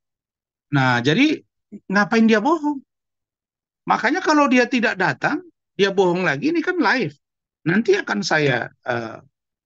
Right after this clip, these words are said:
perlihatkan kepada penyidik dan juga nanti ini akan juga semua berita karena kita tahu bahwa, eh, Kezi ini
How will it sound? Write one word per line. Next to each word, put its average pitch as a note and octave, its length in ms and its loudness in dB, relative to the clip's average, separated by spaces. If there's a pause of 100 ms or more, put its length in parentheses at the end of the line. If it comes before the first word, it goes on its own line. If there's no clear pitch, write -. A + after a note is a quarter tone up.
(280)
perlihatkan D3 560 0
kepada D3+ 240 0
penyidik D3+ 640 2
dan D#3 400 0
juga D3+ 240 0
nanti D3+ 320 0
ini E4+ 80 -4
akan D#3+ 240 -2
juga C#3+ 160 0 (560)
semua C#3 320 -2
berita B2+ 400 -2 (560)
karena B2 320 0 (240)
kita C#3 240 -4
tahu C#3 160 2
bahwa, C3 560 0
eh, A2+ 360 -4 (2000)
Kezi C#3+ 320 2
ini D3 240 2